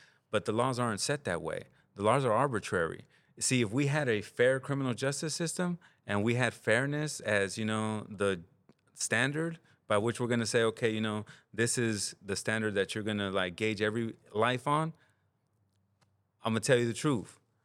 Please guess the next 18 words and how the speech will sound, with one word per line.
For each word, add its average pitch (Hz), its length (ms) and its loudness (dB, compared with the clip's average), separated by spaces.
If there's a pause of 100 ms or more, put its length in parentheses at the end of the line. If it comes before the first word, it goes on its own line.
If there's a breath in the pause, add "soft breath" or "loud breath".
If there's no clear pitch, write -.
(500)
And 107 140 2
I'm 110 60 2
gonna 110 100 -4
tell 120 160 4
you 113 100 2
why 110 180 2
I'm 104 160 2
biased, 101 520 0
right? 104 220 -4 (440)
I 110 100 -4
know 123 260 2
a 107 100 4
white 113 240 2
gentleman 101 640 -4 (1300)
who 95 120 -16
killed 120 260 0
two 117 160 0
people, - 440 -4